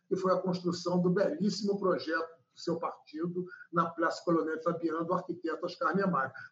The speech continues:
Pô, isso foi, sabe, deu uma ressonância, assim, pro Oscar e pra todo mundo, e logo depois Oscar fez um, um dos projetos que eu reputo, talvez, assim, de, de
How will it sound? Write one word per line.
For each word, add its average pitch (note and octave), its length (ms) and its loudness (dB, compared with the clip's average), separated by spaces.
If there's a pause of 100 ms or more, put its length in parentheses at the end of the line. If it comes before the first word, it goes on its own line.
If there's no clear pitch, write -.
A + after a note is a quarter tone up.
Pô, - 120 -4
isso - 200 -2
foi, B3+ 180 2
sabe, - 340 0
deu D3+ 100 -4
uma C3 120 -4
ressonância, F3+ 760 2
assim, C3 260 -8 (340)
pro - 220 -16
Oscar E3 480 0
e - 20 -10
pra - 120 -16
todo F3+ 200 -4
mundo, A3+ 180 2
e D4 40 4
logo F3 240 6
depois F#3 260 2
Oscar G3 380 0
fez F3+ 260 0
um, G3 120 0 (520)
um F3+ 100 6
dos E3+ 140 4
projetos D#3 600 0
que - 80 -4
eu D#3 60 0
reputo, - 520 -6 (220)
talvez, D#4 280 -4
assim, - 220 -12
de, - 200 -2 (200)
de F3 100 4